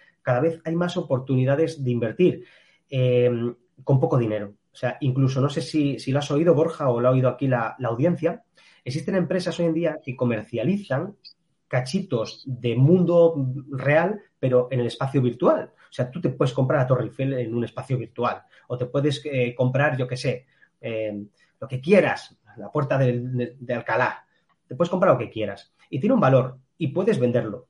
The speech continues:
más caro. Y a lo mejor te vas a comprar una propiedad que vale cincuenta euros. Y dices, "¿Y qué hago yo con esta inversión de cincuenta euros?".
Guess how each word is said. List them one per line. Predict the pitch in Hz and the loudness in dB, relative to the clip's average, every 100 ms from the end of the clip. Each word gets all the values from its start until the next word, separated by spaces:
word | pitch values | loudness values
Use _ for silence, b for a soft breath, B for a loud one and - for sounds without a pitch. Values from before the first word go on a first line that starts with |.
| _ | _
más | 131 113 | -10 -8
caro. | - 104 101 | -6 -6 -6
Y | 131 | -4
a | 127 | -2
lo | 127 | 0
mejor | 135 208 | -2 -2
te | |
vas | 220 208 | -4 -2
a | |
comprar | 208 196 190 | -2 -2 -2
una | 180 | -2
propiedad | 180 180 208 | 0 2 2
que | 196 | 2
vale | 190 214 | 0 0
cincuenta | 151 135 190 - | -4 -2 -2 0
euros. | 143 - 110 - | -2 -2 -6 -10
Y | 113 | -12
dices, | 113 117 | -12 -8
"¿Y | |
qué | 160 | -4
hago | 180 | -2
yo | 160 143 | 0 0
con | 135 | -2
esta | 131 | -2
inversión | 117 110 120 | -4 -4 -4
de | 117 | -6
cincuenta | 110 110 107 | -8 -6 0
euros?". | 165 123 104 | 2 0 -4